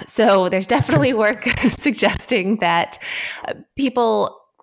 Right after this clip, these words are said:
Speaker 1: in, in sort of scenario studies, um, people overestimate their likelihood of confronting in comparison to if you actually put them in that situation,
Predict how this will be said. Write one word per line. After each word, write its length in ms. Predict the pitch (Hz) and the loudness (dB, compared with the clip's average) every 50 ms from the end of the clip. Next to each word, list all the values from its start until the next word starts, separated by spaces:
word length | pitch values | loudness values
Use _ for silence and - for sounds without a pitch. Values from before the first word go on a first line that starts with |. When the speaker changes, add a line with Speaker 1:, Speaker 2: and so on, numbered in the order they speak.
| _ - - - _ - - _ _ 151 - - | _ -20 -20 -20 _ -20 -20 _ _ -8 -2 2
Speaker 1:
in, 320 | 262 247 226 214 202 196 185 | 4 4 6 6 6 4 4
in 260 | - - 180 175 170 | 2 2 0 0 0
sort 160 | - - 165 | 0 -2 -2
of 100 | 160 147 | -2 -2
scenario 460 | - - - 190 165 151 156 160 180 | -2 -2 0 2 2 2 2 2 2
studies, 500 | 208 - - 214 208 226 254 247 - - - - | 0 0 0 0 2 2 0 0 -4 -6 -6 -4
um, 240 | 170 156 151 147 | -2 -2 -2 -2
people 400 | 147 - 185 180 - 175 165 - - | -2 -2 -4 0 2 2 2 4 4
overestimate 680 | 220 233 214 208 - - - - - 170 156 151 - - | 4 4 4 4 0 0 -2 -2 -4 -2 0 0 0 0
their 160 | - 147 147 | 0 0 0
likelihood 640 | 143 - - - - - 151 - 120 120 117 - - - | 0 0 -2 -2 -4 -4 -2 0 -2 0 0 -2 -2 -4
of 140 | - 160 - | -6 -6 -4
confronting 560 | - 143 143 - - - 147 - 143 120 - | -6 -6 -4 -2 -4 -4 -2 -4 -4 -4 -4
in 160 | - - 175 165 | -2 -2 -2 -2
comparison 560 | - - 165 - 175 156 151 - - 156 - | -2 -4 -2 0 -2 -2 -2 -2 -4 -4 -4
to 140 | - - 151 | -2 -2 -2
if 120 | 147 - | -2 -2
you 60 | - - | -2 -2
actually 320 | - - - - - 156 - | -2 -2 -2 -4 -6 -8 -8
put 280 | - - 339 330 330 | -2 -2 -2 -2 0
them 140 | - 180 160 - | -2 -2 -2 -2
in 120 | 151 151 | -2 -2
that 200 | 156 139 - - | -2 -4 -4 -4
situation, 760 | - 156 - - 147 139 139 139 - - 139 135 135 135 | -6 -6 -4 -2 -2 -2 0 -2 -2 -2 -2 -2 -2 -4